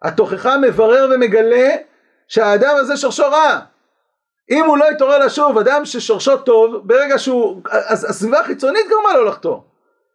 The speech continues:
חיצוניות. ברגע שהוא נפגש עם הצדיק, ברגע שהוא נפגש עם המוכיח, ברגע שהוא נפגש עם עולם של תורה, מיד הוא חוזר לשורש שלו. אז זה חייב לפעול. לא יכול להיות שזה לא יפעל.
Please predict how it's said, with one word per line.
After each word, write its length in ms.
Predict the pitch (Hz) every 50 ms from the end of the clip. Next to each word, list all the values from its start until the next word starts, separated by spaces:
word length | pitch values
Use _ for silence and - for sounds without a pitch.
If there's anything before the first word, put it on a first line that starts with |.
| _ _ _ _ _ _ _ _ _ _ _ _ _ _ 453 _ -
חיצוניות. 880 | - - - 294 427 427 440 480 494 508 508 466 415 - - - _ _ _ _ _ _ _ -
ברגע 360 | 180 277 403 415 415 381 349
שהוא 160 | - - 285
נפגש 840 | 269 269 - 156 143 - 320 320 302 277 - - - - - - - -
עם 160 | 226 240 240
הצדיק, 560 | 240 233 - 240 214 277 294 - 262 226 -
ברגע 300 | 143 135 214 247 254 262
שהוא 160 | 220 - 247 233
נפגש 360 | 226 151 185 254 262 - -
עם 100 | 226 220
המוכיח, 560 | 220 220 240 - - 269 277 277 240 208 -
ברגע 320 | 139 185 220 247 247 262
שהוא 140 | 226 233 233
נפגש 320 | 226 - 202 247 254 - 247
עם 60 | 226
עולם 220 | 220 233 254 247
של 140 | 190 233 -
תורה, 220 | 233 220 233 254
מיד 480 | 247 240 254 269 294 339 359 370 381 370
הוא 100 | 359 330
חוזר 260 | - 254 240 302 359
לשורש 420 | 330 294 - - 339 381 381 415 -
שלו. 360 | - 320 269 208 160 - - _ _ _ _ _ _ _ _ _ _ _ _ - - - - - _ _ _ -
אז 120 | 220 233
זה 60 | 277
חייב 300 | 277 - 320 392 427 466 453 453 508
לפעול. 400 | - 453 427 381 285 214 147 - - _ _ _ _ _ _ _ _ _ _ _ _ _ _ _ _ _ _ _ _ _
לא 80 | 233 254
יכול 220 | 392 453 466 523 523
להיות 100 | 508 466
שזה 180 | - 480 453 480 453
לא 100 | 415 381
יפעל. 280 | 370 - - - -